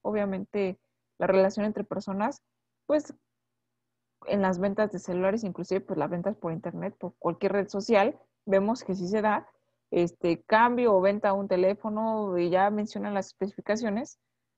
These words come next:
pues, casi nunca podemos encontrar una, eh, pues, que se intercambien y que exista un contrato de por medio.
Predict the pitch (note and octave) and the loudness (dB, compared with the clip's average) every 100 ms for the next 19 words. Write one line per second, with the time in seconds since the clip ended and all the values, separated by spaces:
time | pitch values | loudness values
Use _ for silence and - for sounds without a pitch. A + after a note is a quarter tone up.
0 | _ _ _ _ - G3 D#3+ - _ F3 | _ _ _ _ -2 0 -2 -6 _ -4
1 | F#3 A#3 G#3 G3 B3+ - G3+ - F3+ F3+ | -2 -2 0 0 0 0 0 0 -2 -2
2 | G#3 G#3+ F3+ E3 E3 E3+ F3+ - - A3 | -4 -6 -8 -8 -4 -2 -2 -4 -6 -2
3 | G#3+ F#3 F#3 C4 _ _ _ _ _ - | -2 -2 -4 -6 _ _ _ _ _ 0
4 | F3+ F3 F3 F3 F3+ F3 F3+ D#3+ - _ | 2 2 2 0 0 0 0 -2 -8 _
5 | _ _ _ _ _ B3 C4 - A3 A3+ | _ _ _ _ _ 2 2 -2 -2 0
6 | G#3 G3 G3 G3 - B3 B3+ C4 B3 - | 0 2 2 2 2 2 2 -2 -6 -10
7 | - - A3 A3+ F#3+ - F#3+ G3 G3 A3+ | -16 -8 -6 -4 -6 -6 -6 -4 -4 -2
8 | C#4+ A3 - | 0 -2 -6